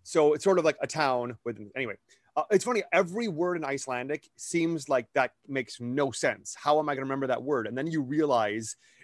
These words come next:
it's basically a, a, Icelandic is, like, the closest language, arguably, to Old English.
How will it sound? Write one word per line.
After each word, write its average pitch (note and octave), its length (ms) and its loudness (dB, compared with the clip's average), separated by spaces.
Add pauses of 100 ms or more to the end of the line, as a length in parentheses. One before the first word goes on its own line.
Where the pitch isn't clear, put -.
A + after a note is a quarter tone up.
it's D3 180 -2
basically C#3 960 -4 (1400)
a, C3+ 200 -2 (240)
a, C3+ 100 2 (420)
Icelandic E3 760 0
is, B2 80 -4
like, B2 140 -4
the A#2+ 80 -4
closest C#3+ 460 -2
language, A#2 420 -4
arguably, A#2 540 -2
to - 180 -4
Old B2+ 280 -2
English. D3+ 600 -6